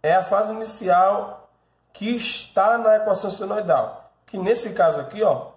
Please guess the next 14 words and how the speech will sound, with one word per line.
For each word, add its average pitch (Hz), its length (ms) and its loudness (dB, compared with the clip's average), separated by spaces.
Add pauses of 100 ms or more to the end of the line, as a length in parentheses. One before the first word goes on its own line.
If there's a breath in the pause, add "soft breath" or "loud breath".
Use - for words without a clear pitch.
(540)
se - 160 -20
você 135 280 -12
fizer 127 360 -4
isso, 214 360 -8 (580)
vale 139 420 0
zero, 147 380 2
não 147 100 -2
é? 214 180 -4 (560)
Então, 143 140 2
a 139 40 2
fase 165 280 0
inicial 170 540 0
é 180 40 -2
zero, 147 500 2